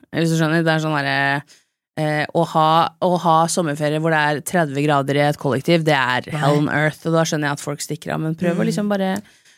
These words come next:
Speaker 1: nyt,
Speaker 2: Ja.
Speaker 1: nyt byen du
Speaker 2: Det
Speaker 1: bor i
Speaker 2: er
Speaker 1: også.
Speaker 2: ikke noe gærent i å kose seg hjemme, altså. Jeg
Speaker 1: Nei.
Speaker 2: ser på det skikkelig som ferie, og jeg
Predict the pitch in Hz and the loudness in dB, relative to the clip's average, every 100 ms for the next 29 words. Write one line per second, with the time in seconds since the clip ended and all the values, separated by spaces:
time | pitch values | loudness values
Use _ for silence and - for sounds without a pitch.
0 | _ _ 214 208 208 - - - 156 151 | _ _ -4 -2 -4 -8 -6 -2 -2 -2
1 | 160 190 185 180 185 175 170 165 180 170 | -2 -2 -2 -2 -4 -4 -2 -2 2 2
2 | 165 170 165 - 175 190 185 165 139 139 | 2 0 -2 -6 -4 -2 0 0 -2 -6
3 | - 151 147 151 147 147 151 - 170 131 | -6 -4 -2 -2 -2 -4 -6 -4 -4 -2
4 | - 135 139 139 156 151 139 151 151 147 | -4 -4 -4 -2 -2 -2 -4 -4 -4 -4
5 | 160 160 170 185 - - - 143 139 - | -2 0 0 0 0 0 0 -2 -4 -4
6 | 175 160 170 156 160 165 160 147 165 - | -4 -4 -4 -6 -6 -4 -4 -2 -2 0
7 | 226 | 0